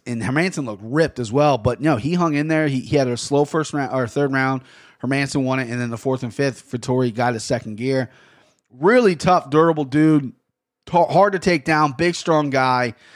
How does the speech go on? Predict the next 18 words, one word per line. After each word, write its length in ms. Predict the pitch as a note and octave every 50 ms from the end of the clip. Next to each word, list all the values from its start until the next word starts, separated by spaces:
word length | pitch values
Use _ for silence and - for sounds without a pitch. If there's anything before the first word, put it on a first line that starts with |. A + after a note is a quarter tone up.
| - - - _
Um, 580 | - C3 C3 C3 C3 B2+ B2 B2 B2 A#2 A2 - _ _ -
can 120 | - C3+
take 260 | B2 - E3 F3+ E3+
a 80 | E3+ D#3
shot, 380 | - - D#3+ D3 C#3 C#3 C#3+ -
can 140 | D3+ C#3
give 160 | C3 C#3+ C3+ C3+
a 40 |
shot. 320 | B2+ - - C#3 B2 B2+ C3
I, 160 | B2+ B2+ G2+ A2+
I 80 | C3+
don't 160 | C#3 C#3 C#3 C3
think 140 | C#3+ B2+
his 120 | C3 B2+ -
power 320 | - - A#2+ B2+ C#3 C3+
is 80 | B2+ B2
overwhelming, 580 | B2+ B2+ B2 B2+ B2 B2 C3 C#3 C#3+ D3 C#3
but 160 | B2 B2 G#2+